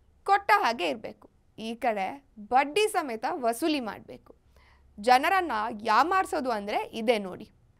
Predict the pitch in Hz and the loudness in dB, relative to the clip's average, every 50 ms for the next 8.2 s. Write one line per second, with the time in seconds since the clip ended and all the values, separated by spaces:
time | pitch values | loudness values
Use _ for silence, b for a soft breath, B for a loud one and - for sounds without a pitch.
0 | _ _ - 226 226 226 240 294 320 294 349 370 349 - - 262 370 466 494 403 | _ _ -6 -2 0 0 2 0 -2 -2 -2 -2 -4 -4 -4 -2 -2 -2 -2 -2
1 | 302 285 302 349 311 349 370 359 - 349 311 302 302 277 254 269 - 233 240 247 | -4 -4 -4 -4 -4 -4 -6 -6 -6 -6 -4 -4 -4 -4 -6 -4 -2 -2 -2 -2
2 | 247 - - 214 233 262 285 330 370 381 349 330 330 320 320 269 202 208 233 - | -4 -8 -8 -6 -6 -4 -2 -2 0 0 0 0 -2 -2 -4 -6 -8 -10 -10 -14
3 | - _ - 302 311 302 254 330 - - - 277 302 320 311 233 202 214 349 415 | -12 _ -2 -2 -2 -2 -4 -6 -8 -10 -6 -4 -2 0 0 0 0 -2 -6 -8
4 | - - 214 202 - - - - _ _ _ _ _ _ _ - 214 214 240 269 | -6 -6 -6 -6 -10 -16 -20 -20 _ _ _ _ _ _ _ -2 2 4 4 4
5 | 311 320 311 294 226 233 262 269 214 202 202 202 240 285 330 349 330 330 - - | 2 0 0 0 0 -2 -2 -4 -6 -4 -4 -4 -2 2 2 2 2 0 -4 -8
6 | - - 233 - - _ - 311 311 330 359 403 392 - 370 320 285 240 262 247 | -6 -6 -6 -6 -8 _ -2 -2 0 0 -2 -4 -4 -4 -6 -6 -2 0 2 2
7 | 247 240 233 214 214 - - 202 220 - - 339 285 202 220 - - 208 - - | 2 0 -2 -6 -8 -6 -6 -4 -4 -4 -4 -4 -6 -6 -6 -10 -14 -18 -16 -18
8 | - _ _ | -20 _ _